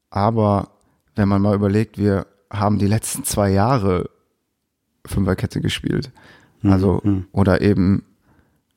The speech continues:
Speaker 1: äh, ja, im Offensivbereich dann eben,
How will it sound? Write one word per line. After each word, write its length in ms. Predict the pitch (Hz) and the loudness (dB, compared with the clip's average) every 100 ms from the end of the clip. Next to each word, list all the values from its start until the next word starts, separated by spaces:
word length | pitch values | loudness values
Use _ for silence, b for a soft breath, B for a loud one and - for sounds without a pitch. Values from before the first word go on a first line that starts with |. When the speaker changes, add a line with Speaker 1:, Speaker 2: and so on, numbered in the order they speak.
| _ | _
Speaker 1:
äh, 300 | - 92 - - - _ _ | -4 -2 -2 -6 -12 _ _
ja, 100 | 98 85 | 0 0
im 120 | 87 | 2
Offensivbereich 800 | 101 101 98 - 90 90 104 - | 0 0 -2 -4 -2 0 0 -2
dann 180 | - | -4
eben, 380 | - 98 98 98 | 0 0 2 -2